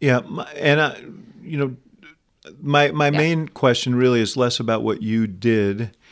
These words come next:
Speaker 1: and more about sort of the environment that
Speaker 2: Yeah.
Speaker 1: has grown up. There is a kind of conspiracy
Speaker 2: Mm-hmm.
Speaker 1: industry.
Speaker 2: Absolutely.
Speaker 1: Uh, you know, and it, and it, you, you can push back on me if this is not right, but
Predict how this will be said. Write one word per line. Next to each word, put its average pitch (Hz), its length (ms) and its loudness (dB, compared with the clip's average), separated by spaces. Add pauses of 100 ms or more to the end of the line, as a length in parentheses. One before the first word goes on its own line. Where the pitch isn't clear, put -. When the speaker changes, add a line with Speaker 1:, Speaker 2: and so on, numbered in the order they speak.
(400)
Speaker 1:
and 113 280 2
more 123 280 4
about 107 540 -2
sort 123 340 0
of 101 160 -2
the 113 160 0
environment 107 960 0
that - 80 -4
Speaker 2:
Yeah. 165 180 0
Speaker 1:
has 113 240 0
grown 113 420 2
up. 110 240 -2 (220)
There 147 220 4
is 170 200 2
a 143 60 0
kind 127 300 -2
of 113 80 -6
conspiracy 202 720 2
Speaker 2:
Mm-hmm. 117 100 0
Speaker 1:
industry. 101 800 -2 (420)
Speaker 2:
Absolutely. 104 640 0
Speaker 1:
Uh, 101 260 -2 (220)
you 123 120 2
know, 110 360 0 (240)
and 131 180 2
it, 135 140 2
and 147 180 4
it, - 300 0 (840)
you, 165 260 0
you 147 220 -2
can 123 200 2
push 135 240 -2
back 127 280 2
on 110 120 0
me 107 100 0
if 104 140 -6
this 113 200 -4
is 107 140 -6
not 104 180 -2
right, 131 300 0
but 101 180 0